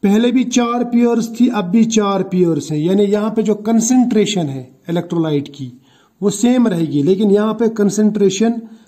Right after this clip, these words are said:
कम हो जाएगी, क्योंकि यहाँ पे चार pairs के बदले में सिर्फ दो pairs रह गई। ठीक, तो पहले case में हमें ये पता चला कि anion की speed अगर ज़्यादा भी है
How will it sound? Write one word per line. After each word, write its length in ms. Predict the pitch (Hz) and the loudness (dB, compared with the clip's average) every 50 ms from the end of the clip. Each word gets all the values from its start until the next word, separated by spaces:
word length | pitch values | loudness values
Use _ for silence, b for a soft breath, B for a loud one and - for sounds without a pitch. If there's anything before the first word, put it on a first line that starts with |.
| B _ - | B _ -4
कम 140 | 208 226 233 | -2 0 2
हो 140 | 220 190 196 | 2 2 2
जाएगी, 300 | 175 180 175 156 143 147 139 | 2 0 0 -2 -2 -4 -4
क्योंकि 300 | - 180 185 180 180 196 | 0 0 0 0 0 0
यहाँ 160 | 190 180 190 | -2 -2 -2
पे 120 | - 190 180 | -4 -4 -4
चार 360 | - - 196 196 202 202 202 | -2 -2 -2 0 0 -2 -2
pairs 400 | 202 196 196 190 180 175 - - | -2 0 0 0 0 0 -4 -6
के 120 | - 185 | -6 -4
बदले 280 | 170 160 160 156 165 170 | -4 -2 -2 -2 -2 0
में 240 | 175 202 214 214 214 B B B B _ | 0 0 -2 -2 -6 B B B B _
सिर्फ 200 | - - 226 - 170 | -6 -4 -2 -2 0
दो 240 | 151 185 226 233 226 | 0 0 2 2 0
pairs 420 | 226 170 170 165 147 139 127 - - | 0 0 0 0 0 0 -2 -6 -8
रह 140 | 131 135 131 | -10 -10 -10
गई। 180 | 127 131 127 131 - _ _ _ _ _ _ _ _ _ _ _ _ _ _ _ _ _ _ _ _ - | -10 -12 -14 -16 -18 _ _ _ _ _ _ _ _ _ _ _ _ _ _ _ _ _ _ _ _ 0
ठीक, 300 | 247 269 - - - b b b b b b b b b _ _ _ _ _ _ _ _ _ _ _ _ _ _ _ _ _ _ _ _ _ _ _ _ _ _ _ _ _ _ _ - | 0 0 0 -2 -8 b b b b b b b b b _ _ _ _ _ _ _ _ _ _ _ _ _ _ _ _ _ _ _ _ _ _ _ _ _ _ _ _ _ _ _ -10
तो 60 | 175 | -10
पहले 440 | 175 - - 214 226 254 277 285 285 - | -6 -4 -4 -2 0 2 2 2 2 0
case 380 | - 233 220 196 185 - - 202 | 0 2 2 2 2 2 0 -2
में 80 | 190 | 0
हमें 180 | 165 185 202 208 | 0 2 2 2
ये 200 | 190 185 214 233 | 2 2 2 0
पता 260 | 233 226 214 208 202 185 | 0 -2 -2 -2 -2 -2
चला 320 | - - 165 165 170 170 170 | -2 -2 -2 -2 -2 -2 -4
कि 180 | 170 - - - 196 | -6 -8 -8 -6 -2
anion 500 | 202 208 226 226 233 233 233 233 226 226 | 0 0 2 2 0 0 0 -2 -2 0
की 120 | 220 220 | 0 -2
speed 400 | - - - - 226 226 226 220 | -2 -4 -2 0 2 4 4 4
अगर 260 | 220 208 196 208 196 185 | 2 2 2 2 0 0
ज़्यादा 400 | 151 151 180 185 180 165 190 185 165 | 0 -2 -2 0 0 0 -2 -2 -2
भी 220 | 151 175 180 180 156 | -2 -2 0 0 0
है 240 | 143 190 196 170 | 0 0 0 -2